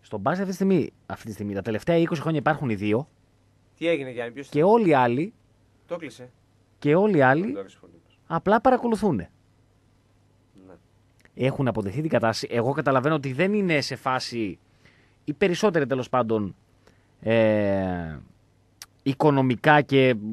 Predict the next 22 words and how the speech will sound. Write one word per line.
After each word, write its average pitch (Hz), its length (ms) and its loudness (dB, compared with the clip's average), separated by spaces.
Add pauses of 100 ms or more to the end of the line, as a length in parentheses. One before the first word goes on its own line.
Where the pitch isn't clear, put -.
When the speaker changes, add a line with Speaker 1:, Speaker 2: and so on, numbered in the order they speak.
Speaker 1:
δεν 123 160 -6
ξέρω 135 220 -4
εγώ 131 120 -2
σε 131 100 -6
ποιο 123 140 -8
κομμάτι 123 380 2
άλλο, 113 480 2 (580)
να, 113 180 -6
όχι 156 200 0
να 226 60 2
ανατρέψουν 156 400 2
την 113 80 -2
κατάσταση, 110 540 -2
να 120 360 -4
την 120 400 -8
βάλουν 131 460 0
σε 165 140 -4
μία 190 280 0
σειρά. 165 500 0 (2250)
Και - 140 -8
πορεύονται 208 500 0
έτσι. - 300 -4